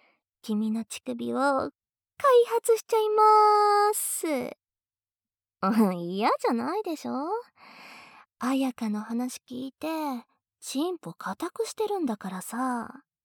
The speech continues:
<laughs> ズボンの中でパンパンのチンポ、かわいそう。まあ、今日は開発の最初だし、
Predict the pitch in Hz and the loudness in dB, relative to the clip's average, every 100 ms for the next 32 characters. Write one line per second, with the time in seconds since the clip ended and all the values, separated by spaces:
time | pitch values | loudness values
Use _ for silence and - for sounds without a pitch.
0 | _ _ - - _ 440 - - - _ | _ _ -20 -20 _ -8 -8 -12 -20 _
1 | _ 508 480 523 539 571 571 - - _ | _ -6 -4 -4 -6 -8 -10 -16 -20 _
2 | - 262 302 294 269 220 202 208 247 262 | -8 -4 -2 -2 -2 -2 -6 -8 -10 -10
3 | 202 - - 226 311 _ 415 403 403 392 | -12 -10 -6 -6 -6 _ -6 -4 -6 -8
4 | - 370 359 - - 247 311 370 339 311 | -10 -10 -10 -8 -6 -4 -4 -2 -2 -4
5 | - - 254 - - - 403 - 571 587 | -4 0 0 0 -4 -4 -6 -6 -6 -4
6 | 622 659 - _ _ _ - 480 508 - | -2 -2 -6 _ _ _ -14 -12 -14 -18
7 | - - - - 392 427 403 359 - _ | -18 -20 -18 -10 -4 -2 -2 -4 -12 _
8 | _ - - _ _ - 508 523 403 277 | _ -20 -20 _ _ -2 2 4 2 -2
9 | - 269 302 285 294 277 277 269 240 285 | -2 -2 -2 -4 -8 -4 -4 -4 -6 -6
10 | - 302 294 - 233 226 214 | -6 -8 -8 -12 -10 -8 -8